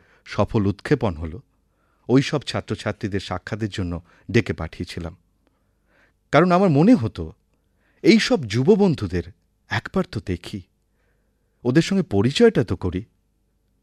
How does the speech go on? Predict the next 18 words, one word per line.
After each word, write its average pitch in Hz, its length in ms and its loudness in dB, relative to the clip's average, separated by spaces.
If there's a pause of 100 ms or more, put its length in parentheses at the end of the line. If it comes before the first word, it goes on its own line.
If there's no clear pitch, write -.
(380)
ওদের 160 220 6
মধ্যে 196 220 4
যে 185 120 4
শক্তি 190 440 0
লুকিয়ে 98 340 0
আছে, 90 240 -2 (300)
যে 113 200 6
উৎসাহ 190 440 2 (100)
আছে, 90 280 -2 (320)
সেগুলিকে 123 580 0
অনুভব 151 420 2 (100)
করি। 90 200 -6 (1600)
গত 107 220 2
কয়েক 117 360 6
বছর 107 260 -2
ধরে 95 220 -6
অনেক 202 440 4
ছাত্রছাত্রী - 680 -8